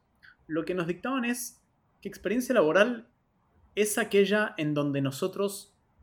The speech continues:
eh, tengamos limitaciones.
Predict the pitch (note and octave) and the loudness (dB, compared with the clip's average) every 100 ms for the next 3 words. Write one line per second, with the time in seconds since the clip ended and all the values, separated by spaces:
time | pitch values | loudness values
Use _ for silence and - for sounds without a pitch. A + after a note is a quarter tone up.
0 | _ _ _ _ D3+ C#3 A#2+ A#2+ A#2 A2+ | _ _ _ _ 0 0 0 -4 -6 -10
1 | - _ _ _ _ _ _ _ _ - | -14 _ _ _ _ _ _ _ _ -8
2 | D#3 D#3 F#3 G3 G#3+ - - _ _ D3 | -2 4 4 4 0 -2 -10 _ _ -4
3 | C#3+ C3+ C3+ B2+ - B2+ A2+ - - - | -2 0 -2 -4 -4 -6 -6 -12 -14 -16